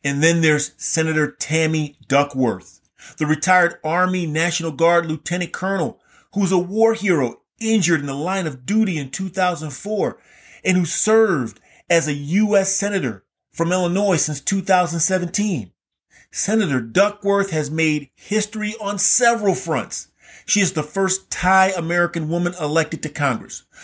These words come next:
the first person born in Thailand elected to Congress, the first woman with a disability elected to Congress, the first female double amputee in the Senate,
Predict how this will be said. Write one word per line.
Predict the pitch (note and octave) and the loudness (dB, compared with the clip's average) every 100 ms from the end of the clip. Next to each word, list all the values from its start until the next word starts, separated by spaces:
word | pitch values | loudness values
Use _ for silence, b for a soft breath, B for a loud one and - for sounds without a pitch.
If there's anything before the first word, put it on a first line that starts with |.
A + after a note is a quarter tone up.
| B - | B -8
the | |
first | C#3+ F#3+ F#3+ F#3+ - | -4 0 0 0 -2
person | G3+ G3 F3+ D#3+ | 2 2 2 -2
born | B2+ F3 G3 G3 F#3+ | 0 2 4 4 0
in | F#3 E3+ | -4 -6
Thailand | - G3 G3+ E3 A#2+ - - | -2 0 0 0 -2 -4 -2
elected | C#3 C3+ - | -2 -2 -4
to | - | -12
Congress, | - A#2 G#2+ - - B B B | -4 -4 -4 -10 -16 B B B
the | F3 | -4
first | - G#3 F3+ C#3 | 0 -2 -2 -4
woman | F3 G3+ C#4+ | -2 0 0
with | F3+ | -2
a | F3 | -2
disability | G3 - D#3+ A3+ B3 A#3 D#3 A2+ - | 0 0 -2 2 4 4 2 0 -2
elected | D3 C#3 C3 B2+ | -2 0 -2 -6
to | A#2+ | -6
Congress, | C#3+ A#2+ A2 - B B B | -2 -2 -2 -10 B B B
the | D3+ | -4
first | D3 E3+ E3+ - | 0 0 0 -2
female | F#3+ F#3 F#3 F#3+ C3 | -2 0 2 0 2
double | F3 F#3 G3 G3 | 2 2 2 0
amputee | F#3 G3 G3 G3 - A#3+ B3 B2 b b b b | -4 -4 -4 -4 0 2 2 0 b b b b
in | F3 F#3+ | -2 0
the | F#3 | 0
Senate, | - B3 E3 - | 2 2 2 -2